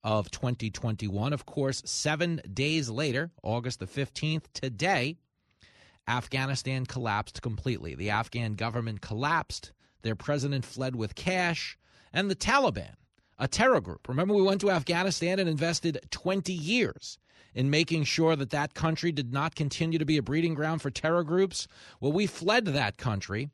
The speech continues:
lost thirteen service members along the way, and a terror group is now in charge of the government, sitting on eighty-five billion dollars worth of our weapons.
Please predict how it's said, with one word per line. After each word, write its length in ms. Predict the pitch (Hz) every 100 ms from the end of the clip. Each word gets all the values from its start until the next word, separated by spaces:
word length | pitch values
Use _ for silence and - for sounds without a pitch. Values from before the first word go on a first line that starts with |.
| _ _ _ -
lost 280 | 160 170 -
thirteen 440 | 202 214 196 202
service 440 | - 196 196 160
members 260 | 175 180 170
along 320 | 160 175 175
the 80 | 135
way, 400 | 185 185 143 185 _ - -
and 120 | 147
a 60 | 156
terror 380 | - 233 262 110
group 260 | 131 156
is 160 | 165 131
now 240 | 156 175
in 100 | 165
charge 380 | 147 185 196 175
of 60 | 165
the 80 |
government, 500 | 131 220 233 131 147
sitting 300 | - 185 185
on 160 | 180 170
eighty-five 600 | 151 202 190 - 180 175
billion 340 | - 208 190 160
dollars 400 | 151 202 196 131
worth 220 | 202 196
of 100 | 185
our 120 | 190
weapons. 600 | 165 185 135 101 - -